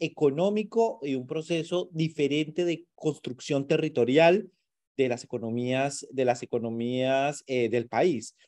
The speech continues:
Eh, el enfoque que ha primado ha sido el enfoque hacia la exportación y hacia la agroexportación y en estos procesos, además de la reprimarización de la economía.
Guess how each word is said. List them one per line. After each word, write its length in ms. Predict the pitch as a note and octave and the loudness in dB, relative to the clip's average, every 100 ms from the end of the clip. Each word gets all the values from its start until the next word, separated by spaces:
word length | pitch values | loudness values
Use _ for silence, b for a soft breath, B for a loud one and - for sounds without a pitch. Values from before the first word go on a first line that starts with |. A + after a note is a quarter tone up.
| _ _ _ _ _ | _ _ _ _ _
Eh, 260 | C#3+ C#3 C#3 | 2 2 0
el 100 | D#3 | 0
enfoque 460 | C#3+ C#3 G3+ G3+ A#3 | 0 0 -2 -2 -2
que 120 | F#3+ | 0
ha 120 | F3 | 0
primado 520 | F#3 F3 D#3+ D#3+ F3+ | -2 -2 2 2 0
ha 60 | D3 | -6
sido 220 | - D#3 | -6 -4
el 60 | D#3 | -4
enfoque 340 | D#3 C#3+ E3 | -4 -4 -4
hacia 180 | D#3+ D#3 | -4 0
la 120 | C3+ | 0
exportación 880 | B2 - B2+ - F#2+ - F3 F3+ C#3 | -2 -6 -4 -4 -6 0 4 4 4
y 40 | |
hacia 160 | A2+ A#2+ | -2 -2
la 120 | A2+ | -2
agroexportación 1080 | A2 A2 A2+ B2 A#2 G#2 - D#3+ F3 B2+ E2+ b b _ | -2 -4 -6 -10 -8 -10 -2 4 4 4 -4 b b _
y 240 | A#2+ A#2 | -4 0
en 160 | A2 A2 | 0 0
estos 260 | A2+ C3+ | -8 -10
procesos, 420 | C3 D3 C3 A2 A#2+ | -2 -2 -2 -6 -2
además 260 | C3 A2+ | -2 -2
de 60 | A#2 | 0
la 120 | B2+ | 0
reprimarización 720 | B2 A2+ A2+ A2 G#2 A2+ A2 | 0 -4 -4 -4 -6 -8 -6
de 60 | A2+ | -2
la 60 | C3 | -2
economía. 540 | B2+ G#2+ C#3+ E3+ E2 | -2 -4 -2 -4 -4